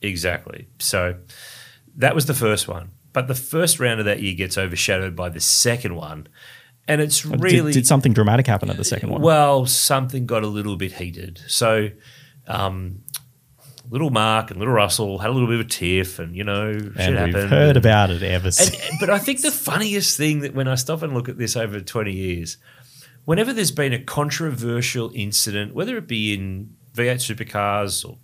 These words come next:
Speaker 1: any sport, the people who have been in it generally over time shy away from it.
Speaker 2: Hmm.
Speaker 1: So Ambrose and Murph, the, the Bathurst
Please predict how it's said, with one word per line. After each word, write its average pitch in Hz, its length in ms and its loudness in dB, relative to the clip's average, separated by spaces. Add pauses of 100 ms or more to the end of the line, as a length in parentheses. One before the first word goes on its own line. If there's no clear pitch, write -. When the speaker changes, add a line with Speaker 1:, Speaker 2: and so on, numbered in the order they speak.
Speaker 1:
any 127 220 -4
sport, 90 560 -4 (500)
the 151 120 -2
people 165 440 -4
who 151 100 0
have 117 280 0
been 107 400 -2
in 117 180 -4
it 226 280 -6 (500)
generally 180 800 -4 (160)
over 123 280 4
time 107 520 -6
shy 95 360 -2
away 85 300 -10
from - 280 -12
it. - 120 -20 (200)
Speaker 2:
Hmm. 123 200 4
Speaker 1:
So - 220 0
Ambrose 165 480 2
and 127 140 0
Murph, 135 520 -2 (160)
the, 120 140 -6
the 113 160 -6
Bathurst 113 580 -2